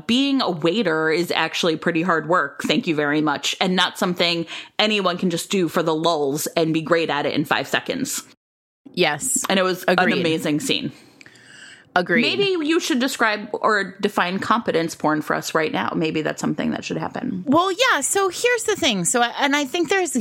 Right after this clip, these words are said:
Speaker 2: there is a balance here, 'cause not all books where people have jobs and the jobs are handled well are also competence porn.
Speaker 1: Agreed.
Speaker 2: Right?
Speaker 1: Yeah.
Speaker 2: So, and I was thinking, like, I just wanna point out another thing. Like, speaking to this,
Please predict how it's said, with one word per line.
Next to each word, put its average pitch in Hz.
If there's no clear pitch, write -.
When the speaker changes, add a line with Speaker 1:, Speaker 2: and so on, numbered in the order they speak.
Speaker 2:
there 226
is 226
a 226
balance 185
here, 127
'cause 196
not 240
all 226
books 220
where 208
people 202
have 185
jobs 170
and 175
the 165
jobs 170
are 175
handled 160
well 147
are 151
also 139
competence -
porn. -
Speaker 1:
Agreed. 165
Speaker 2:
Right? 151
Speaker 1:
Yeah. 120
Speaker 2:
So, 226
and 233
I 233
was 233
thinking, 254
like, 175
I 185
just 190
wanna 196
point 170
out 156
another 156
thing. 143
Like, 175
speaking 285
to 196
this, 165